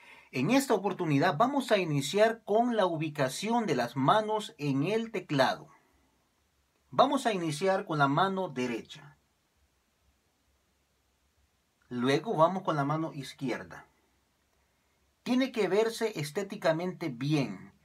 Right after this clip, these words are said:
ya que hay pianistas o tecladistas que ponen la mano, digamos así, o la,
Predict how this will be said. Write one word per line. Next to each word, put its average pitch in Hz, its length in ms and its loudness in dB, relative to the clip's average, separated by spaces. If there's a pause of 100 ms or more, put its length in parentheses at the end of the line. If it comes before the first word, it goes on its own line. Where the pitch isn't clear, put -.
(400)
ya 156 220 0
que 180 100 -6
hay 247 120 -2
pianistas 180 640 -4
o 120 260 -4
tecladistas 151 540 -2
que 143 100 -8
ponen 139 320 -4
la 139 80 0
mano, 143 340 -2
digamos 135 400 -2
así, 220 420 -4
o 156 140 2
la, 131 220 2